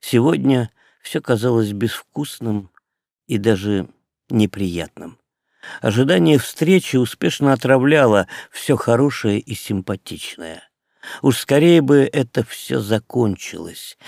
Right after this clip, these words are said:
и можно было не думать о том, какая ещё идея пришла в голову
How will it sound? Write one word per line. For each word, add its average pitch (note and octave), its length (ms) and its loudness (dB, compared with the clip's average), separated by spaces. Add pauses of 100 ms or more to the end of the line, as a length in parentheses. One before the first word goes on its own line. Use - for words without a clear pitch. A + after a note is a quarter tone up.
(140)
и - 80 -10
можно C3 340 2
было C3 300 2
не A#2 200 4
думать C3+ 460 2
о A2 100 2
том, D3+ 300 4 (280)
какая D#3 420 2
ещё C3+ 640 2
идея A2+ 260 2
пришла G#2 380 -2
в G2+ 80 -4
голову A2+ 440 4